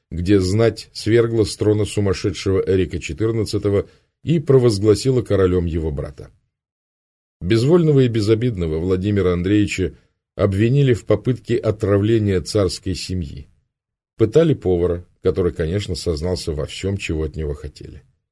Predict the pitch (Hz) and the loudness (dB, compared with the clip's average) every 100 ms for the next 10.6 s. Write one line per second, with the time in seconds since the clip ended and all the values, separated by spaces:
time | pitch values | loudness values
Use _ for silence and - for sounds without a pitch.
0 | _ _ _ _ - 123 120 120 127 - | _ _ _ _ -2 2 6 6 4 4
1 | 110 107 - 117 101 101 101 113 107 101 | 4 4 0 2 4 2 2 2 4 4
2 | 101 107 104 - 117 92 85 - 101 101 | 2 0 -2 -4 -4 -2 -2 -4 -4 -2
3 | 76 55 - - _ _ _ - 95 117 | -2 -8 -16 -20 _ _ _ -2 4 6
4 | 117 120 131 113 98 92 87 98 113 - | 4 2 2 0 0 -2 0 0 0 -2
5 | 104 98 - 110 110 - 104 92 98 90 | -2 -2 -2 -2 -2 -2 -2 2 2 2
6 | 101 110 123 71 71 - - _ _ _ | -2 0 0 0 -6 -12 -20 _ _ _
7 | _ _ _ _ 113 139 - 117 120 120 | _ _ _ _ 0 0 0 -2 0 2
8 | 131 107 120 - 156 120 - 78 71 98 | 0 2 0 0 0 0 -4 -10 -2 2
9 | 104 92 - _ _ _ - 131 92 82 | 2 0 -4 _ _ _ 0 2 2 -2
10 | 78 90 82 - - - | -4 -6 -6 -8 -12 -16